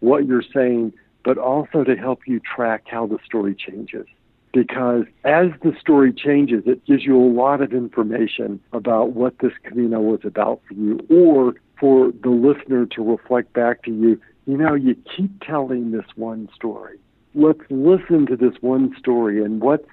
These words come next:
the gift in this one story, or what's this one story asking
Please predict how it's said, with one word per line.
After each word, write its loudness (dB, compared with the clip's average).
the -2
gift -4
in 0
this -4
one -4
story, -4
or -8
what's 0
this 0
one 0
story 2
asking -6